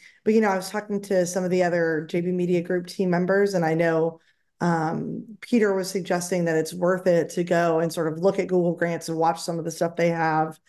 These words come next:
Just curious if you have, for especially the new people who haven't even begun to dip their toes in, like, what's the best way to sort of get started?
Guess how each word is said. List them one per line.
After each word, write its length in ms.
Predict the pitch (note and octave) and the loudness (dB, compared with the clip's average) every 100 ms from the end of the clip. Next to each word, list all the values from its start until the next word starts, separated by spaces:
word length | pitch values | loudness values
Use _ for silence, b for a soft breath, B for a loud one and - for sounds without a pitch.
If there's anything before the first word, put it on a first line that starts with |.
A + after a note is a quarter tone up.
| b b | b b
Just 200 | B3+ B3+ | 0 2
curious 300 | A#3+ A3 G#3 | 4 4 2
if 80 | F#3+ | -2
you 100 | F#3+ | -2
have, 380 | F3+ F3 F3 E3+ | 0 2 0 0
for 180 | F#3+ F#3 | -2 -2
especially 380 | F3+ A#3+ A#3+ | 0 0 2
the 100 | G3 | 2
new 220 | F#3 F#3 G3 | 2 0 0
people 560 | G3 F3 D#3 C#3 C#3+ B B | -2 0 2 2 -2 B B
who 100 | G3 | 2
haven't 320 | F3+ F#3 F#3+ | 4 2 0
even 220 | F#3 F3+ | -2 -2
begun 340 | F3 E3+ E3+ E3 | -2 0 0 0
to 60 | |
dip 220 | D#3 F#3 F3 | -2 -4 0
their 160 | D#3+ | -2
toes 340 | D#3 E3 D#3+ D#3+ | 0 0 0 0
in, 260 | C#3+ C#3+ | 0 0
like, 180 | C#3+ D3+ | 0 0
what's 240 | F3+ F3+ | -2 -2
the 80 | - | -4
best 280 | E3+ D#3+ - | -2 -2 -2
way 120 | D3 | -2
to 80 | C#3+ | -2
sort 180 | D3 B2 | -6 -8
of 40 | |
get 140 | B2 - | -8 -8
started? 460 | - A2+ - - | -4 -4 -4 -8